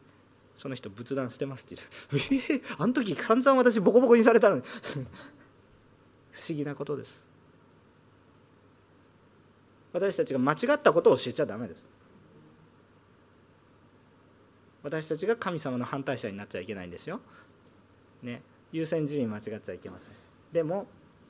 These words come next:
戦い方あります。主が示される。でもその迫害があると、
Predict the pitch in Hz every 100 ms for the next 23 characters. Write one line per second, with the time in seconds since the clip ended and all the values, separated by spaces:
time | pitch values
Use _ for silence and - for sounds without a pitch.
0 | - _ _ - - - 113 101 104 143
1 | 151 104 107 - 156 - - 131 120 107
2 | - - - 175 160 - 208 208 202 214
3 | 220 220 220 190 139 156